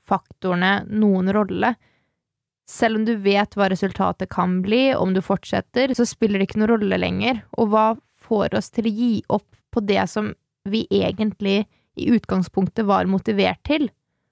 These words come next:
Hva er det som har forandret seg? Jeg tror det å ikke være avhengig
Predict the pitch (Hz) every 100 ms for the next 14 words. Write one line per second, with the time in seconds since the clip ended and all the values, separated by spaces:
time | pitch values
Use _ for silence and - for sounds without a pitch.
0 | _ 202 220 233 208 196 - 220 190 185
1 | 180 220 202 180 190 190 262 302 - _
2 | _ _ _ _ 240 247 277 - 240 226
3 | 202 202 - 254 - 190 196 196 - 208
4 | 185 185 185 190